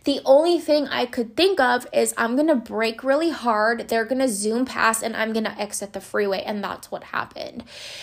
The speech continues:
And I remember getting home, <laughs> and I remember my boyfriend at the time having, like, two knives in his hands, and he's like, "What is going on?" And I was like, "Oh my God, like, I just,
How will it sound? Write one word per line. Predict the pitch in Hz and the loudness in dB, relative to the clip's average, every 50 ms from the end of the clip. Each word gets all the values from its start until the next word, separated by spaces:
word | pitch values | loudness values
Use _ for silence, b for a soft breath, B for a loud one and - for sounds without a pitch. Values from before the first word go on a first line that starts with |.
| B | B
And | B 262 247 | B 0 2
I | 240 233 226 | 2 2 2
remember | 226 233 254 277 285 320 | 2 2 2 4 4 2
getting | 269 277 269 262 254 262 | 4 4 4 6 6 4
home, | 269 269 254 247 254 254 254 247 | 6 6 6 6 6 6 4 4
<laughs> | - | 4
and | 277 262 269 | 4 4 4
I | 262 254 247 | 4 4 4
remember | 247 240 247 254 269 294 330 320 302 | 4 2 2 0 2 4 4 4 4
my | 294 262 | 2 0
boyfriend | 240 233 240 254 285 277 294 277 277 | 0 2 2 0 2 2 0 0 0
at | 254 | 0
the | 254 233 | -2 -4
time | 240 247 233 226 220 226 | -4 -2 -4 -4 -4 -4
having, | 214 233 220 254 262 269 262 240 | -2 0 2 2 2 2 0 0
like, | 233 233 220 220 - 240 B B B B B B - | 0 -2 -2 -4 -8 -16 B B B B B B -8
two | - - 311 370 415 440 339 | 0 6 8 8 8 8 6
knives | 269 254 254 269 294 302 294 277 247 | 4 4 6 6 6 4 2 2 2
in | 262 269 254 | 2 2 2
his | 247 262 254 240 233 - B B B B B | 4 0 0 0 -2 -4 B B B B B
hands, | - 277 320 311 311 302 294 277 269 262 | 4 6 8 8 8 8 6 4 4 4
and | 262 254 254 | 2 2 4
he's | 262 285 269 262 | 2 0 2 2
like, | 285 269 262 - | 2 2 2 2
"What | 277 320 381 349 339 | 4 6 6 6 6
is | 330 330 285 | 2 -2 -2
going | 285 339 339 320 320 311 330 | 2 2 2 2 2 2 2
on?" | 330 330 330 330 320 302 | 4 6 6 6 4 4
And | 277 254 | 2 0
I | 240 | 0
was | 240 240 233 | 0 0 -2
like, | 240 240 233 233 B B B B B B B B B - | -2 -4 -4 -6 B B B B B B B B B 0
"Oh | 269 294 | 2 4
my | 320 311 | 4 6
God, | 262 285 294 285 247 | 6 6 6 6 4
like, | 262 247 - | 4 0 0
I | - 226 233 | 0 -2 -2
just, | 214 226 233 233 - | -2 -2 -6 -6 -6